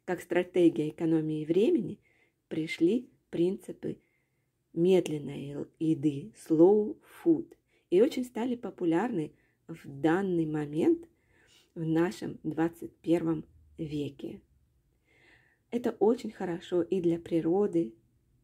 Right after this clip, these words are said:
и для планеты, и для нашего организма. Вот сейчас я готовлю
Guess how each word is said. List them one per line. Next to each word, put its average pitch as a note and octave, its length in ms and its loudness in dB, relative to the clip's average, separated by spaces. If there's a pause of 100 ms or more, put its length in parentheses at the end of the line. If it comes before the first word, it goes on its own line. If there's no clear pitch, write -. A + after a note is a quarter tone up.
(100)
и F3 120 -4
для D#3+ 160 2
планеты, E3 840 0 (260)
и F3 60 -4
для D#3+ 180 0
нашего E3 400 -2
организма. D3 760 -6
Вот D3 140 -10
сейчас G#3 420 -4
я - 80 -8
готовлю E3 500 0